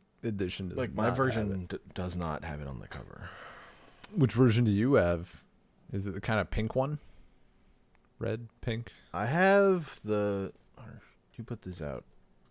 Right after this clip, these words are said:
Speaker 2: Delta Fiction.
Speaker 1: Hmm.
Speaker 2: Like, this printing, these paperback printings that, like, m-, they put out most of his books in this same format,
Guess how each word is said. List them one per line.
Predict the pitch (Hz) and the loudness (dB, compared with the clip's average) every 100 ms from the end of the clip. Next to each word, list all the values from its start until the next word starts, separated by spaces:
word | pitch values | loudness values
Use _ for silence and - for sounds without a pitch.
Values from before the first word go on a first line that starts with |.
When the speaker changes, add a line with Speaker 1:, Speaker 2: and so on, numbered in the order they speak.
| _ _ _ _ _ _ _ _ _ _ _ _ _ 92 | _ _ _ _ _ _ _ _ _ _ _ _ _ -4
Speaker 2:
Delta | 95 104 110 98 | -4 -2 -2 -2
Fiction. | - 95 - 82 62 67 85 - _ _ _ _ _ _ _ _ _ _ _ _ _ _ _ - 117 | -4 -6 -6 -8 -8 -8 -10 -16 _ _ _ _ _ _ _ _ _ _ _ _ _ _ _ -20 -16
Speaker 1:
Hmm. | 135 127 - - - - _ _ _ | -14 -12 -12 -14 -14 -18 _ _ _
Speaker 2:
Like, | 98 110 | -4 -2
this | 131 | -2
printing, | - 165 160 156 135 | 2 2 4 2 2
these | 127 | -2
paperback | - 135 131 117 107 101 | 2 4 4 4 2 0
printings | 101 95 90 85 80 - | -4 -4 -4 -4 -6 -6
that, | 95 - | -4 -4
like, | 82 78 - - _ - - _ _ _ - | -4 -6 -8 -20 _ -20 -20 _ _ _ -12
m-, | 90 85 _ - | -8 -8 _ -4
they | 98 | -4
put | - 107 | -2 0
out | 101 95 | 0 0
most | 92 87 87 - | -2 -4 -6 -8
of | 85 | -8
his | 85 - | -8 -10
books | 76 76 - - - - - _ _ _ _ _ _ | -8 -8 -8 -14 -12 -14 -18 _ _ _ _ _ _
in | 87 87 | -8 -4
this | 82 - | -4 -4
same | 87 80 71 | -4 -4 -6
format, | - 80 76 71 73 | -6 -6 -6 -8 -8